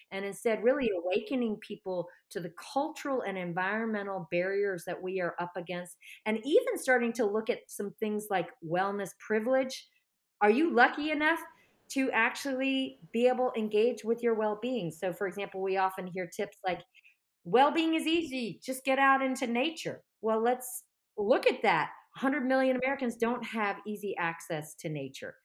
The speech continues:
So we have to start taking this outside-in approach, uh, to better addressing well-being. That's my path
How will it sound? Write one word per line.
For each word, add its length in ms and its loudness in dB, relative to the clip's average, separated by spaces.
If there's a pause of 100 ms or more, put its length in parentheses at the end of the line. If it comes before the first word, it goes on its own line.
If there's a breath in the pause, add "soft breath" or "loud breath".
(180 loud breath)
So 140 0
we 140 8
have 220 4
to 100 -2
start 300 -2 (120)
taking 360 -6
this 240 -4
outside-in 560 -2
approach, 580 -4 (100)
uh, 240 -6 (100)
to 100 -8
better 420 0
addressing 500 -6
well-being. 520 -4 (340 loud breath)
That's 320 6
my 180 0
path 360 -4